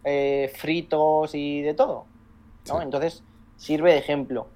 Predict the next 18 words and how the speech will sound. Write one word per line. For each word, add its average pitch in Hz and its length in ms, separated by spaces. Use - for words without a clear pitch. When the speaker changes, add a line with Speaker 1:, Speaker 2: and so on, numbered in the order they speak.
Speaker 1:
Al 139 120
final, 156 520
si - 240
un 208 180
niño 208 320
ve 175 100
a 185 60
su 180 160
padre 165 200
hacer 160 200
el 156 60
deporte, 156 600
el 123 120
niño 147 240
va 131 60
a - 20
hacer 131 180
deporte. 127 480